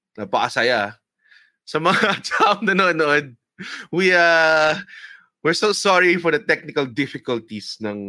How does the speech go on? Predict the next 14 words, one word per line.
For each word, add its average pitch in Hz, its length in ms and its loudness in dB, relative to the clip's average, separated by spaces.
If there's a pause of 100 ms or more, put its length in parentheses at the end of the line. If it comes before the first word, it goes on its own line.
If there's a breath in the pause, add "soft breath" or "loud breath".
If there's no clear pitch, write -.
(880)
tawag 104 220 -2
doon 107 160 -4
ng 104 120 -6
podcast 101 500 -4
na 98 80 -6
to. 98 160 -6 (160)
Hindi 113 160 -10
ko 117 60 -2
alam 113 140 -2
kung 120 140 -2
anong 110 200 -2
nangyayari. 98 580 -4 (640)
Di 98 140 -14
ba? 95 240 -6